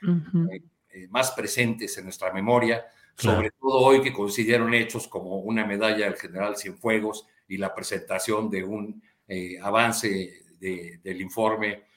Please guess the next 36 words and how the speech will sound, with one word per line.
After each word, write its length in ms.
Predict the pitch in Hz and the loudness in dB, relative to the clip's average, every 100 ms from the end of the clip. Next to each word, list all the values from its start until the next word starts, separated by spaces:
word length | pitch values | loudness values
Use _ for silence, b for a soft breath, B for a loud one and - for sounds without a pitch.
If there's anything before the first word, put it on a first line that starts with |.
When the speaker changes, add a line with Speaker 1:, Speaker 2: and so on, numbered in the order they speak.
| _ | _
Speaker 2:
de 140 | 95 98 | -4 -2
la 160 | 95 | 0
Comisión 500 | - 92 90 107 101 | -2 -6 -4 -2 -2
sobre 320 | 98 95 87 | -2 -6 -8
los 300 | 82 85 - - | -10 -12 -12 -10
Crímenes 440 | 104 98 87 85 | -4 -4 -6 -12
del 100 | 87 | -4
Speaker 1:
Sí. 100 | - | -2
Speaker 2:
Pasado. 400 | 107 85 78 - _ _ _ _ B B | -2 -6 -10 -20 _ _ _ _ B B
Speaker 1:
Sí, 240 | - - 131 | 4 8 10
sobre 300 | 127 123 147 | 12 12 12
ese 160 | 151 | 12
tema, 400 | - 147 151 143 b b | 12 12 12 12 b b
si 140 | - 135 | 8 10
nos 140 | 127 | 12
permites, 560 | 131 127 139 143 135 - | 12 12 12 10 8 10
Arturo, 640 | 123 127 139 156 - - - | 8 10 10 10 6 -10 4
regresemos 840 | 123 113 110 139 143 143 - - - | 6 8 8 8 10 8 4 -2 2
en 120 | 120 | 4
la 80 | 117 | 6
siguiente 340 | - 127 135 | 6 4 6
ronda 320 | 131 143 151 131 | 6 8 6 6
porque 240 | 117 131 | 4 4
es 60 | 123 | 6
muy 160 | 127 | 8
interesante 480 | 127 120 104 123 127 | 6 4 2 2 2
todo 220 | 135 151 | 2 6
ello. 220 | 170 190 196 B B | 8 8 6 B B
Daniela 380 | 165 190 233 240 | 8 10 12 10
Barragán, 400 | 220 208 226 220 | 10 8 8 8
te 80 | 214 | 8
damos 260 | 220 220 | 8 8
la 80 | 208 | 6
bienvenida. 500 | 190 185 190 214 202 | 6 4 6 6 6
Buenas 300 | 196 214 202 | 6 4 4
tardes. 600 | 214 208 185 139 - _ | 4 4 4 2 -6 _